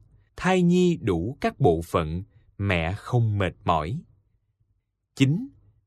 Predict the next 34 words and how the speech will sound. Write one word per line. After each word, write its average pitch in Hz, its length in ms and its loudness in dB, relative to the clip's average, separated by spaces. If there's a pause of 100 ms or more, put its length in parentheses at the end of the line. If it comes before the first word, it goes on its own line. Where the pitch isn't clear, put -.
(160)
mẹ 92 420 2
tái 156 220 2
sinh 135 460 0
cõi 110 260 2
trời 92 260 2
Đâu 135 240 2
Xuất - 240 -6 (160)
sau 185 500 -2
bảy 85 160 0
ngày 117 320 0
sinh. 110 340 -2 (880)
Mười, 101 480 2 (420)
trụ 92 320 2
thai 113 360 0
đúng 143 440 2
mười 104 280 2
tháng. 127 320 0 (920)
Mười 117 240 4
một, 104 300 0 (400)
mẹ 95 260 2
sinh 127 460 2
trong 165 200 2
tư 143 240 4
thế 139 180 2
đứng. 160 340 0 (760)
Mười 113 280 4
hai, 147 360 -2 (320)
khi 190 260 0
sinh 175 500 2
được 117 260 2 (120)
chư 180 240 0
thiên 170 340 0
đỡ 95 260 2
ngài, 90 420 0